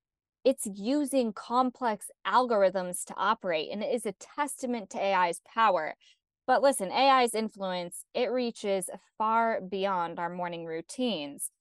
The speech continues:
And here's why it's critical to understand the rise in A I. First off, it is going to help us become more efficient and more productive.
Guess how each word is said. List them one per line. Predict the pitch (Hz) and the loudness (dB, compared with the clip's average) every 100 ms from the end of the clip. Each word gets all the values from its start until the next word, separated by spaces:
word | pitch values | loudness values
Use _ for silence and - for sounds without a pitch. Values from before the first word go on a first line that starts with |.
| _ _ - | _ _ 0
And | 208 208 214 - _ _ | 2 2 -2 -14 _ _
here's | 202 233 302 | -4 0 0
why | 311 311 294 | 4 4 6
it's | 240 214 - _ _ | 4 0 -8 _ _
critical | - - - 339 403 - - 180 160 165 - _ _ _ _ | -18 -18 -2 2 2 0 2 4 2 0 -6 _ _ _ _
to | - 226 | -6 -2
understand | 240 285 294 - 196 180 170 165 - | 2 2 2 0 -4 -4 -6 -10 -6
the | 196 | -2
rise | 185 202 180 147 143 - | 4 6 6 4 -2 -6
in | 196 - | -8 -10
A | 175 151 | -8 -4
I. | 139 143 - - _ _ _ _ _ _ _ _ _ _ _ _ - | -4 -4 -6 -14 _ _ _ _ _ _ _ _ _ _ _ _ -4
First | 254 277 285 | 2 2 4
off, | 269 262 | 6 6
it | - 262 | 6 4
is | 233 | 4
going | 240 226 208 | 2 2 0
to | |
help | 208 226 | 0 2
us | 226 220 | 2 -2
become | - 214 202 190 202 | -4 -4 -2 -2 -6
more | 196 196 311 | -4 2 2
efficient | 349 - 262 - 254 247 | 2 2 0 2 0 0
and | - 214 220 - | -2 -2 -2 -4
more | 202 196 | -2 -2
productive. | 190 - 185 220 214 - 160 - | -2 -4 2 2 2 -2 -4 -6